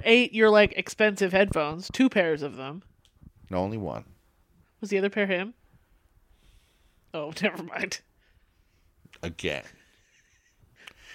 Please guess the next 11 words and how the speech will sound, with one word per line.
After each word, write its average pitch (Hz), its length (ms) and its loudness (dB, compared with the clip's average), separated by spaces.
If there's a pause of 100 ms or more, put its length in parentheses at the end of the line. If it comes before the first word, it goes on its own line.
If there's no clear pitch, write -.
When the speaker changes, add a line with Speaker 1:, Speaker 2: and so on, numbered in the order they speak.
(260)
Speaker 2:
Not 98 340 6
wise 76 420 4
to - 120 -4
stir - 580 4
the 71 100 -2
hornet's 67 460 -4 (100)
nest. 67 560 -4
Speaker 1:
Then 311 200 8
Parker 254 380 6
ate, 220 180 6
like, 208 240 2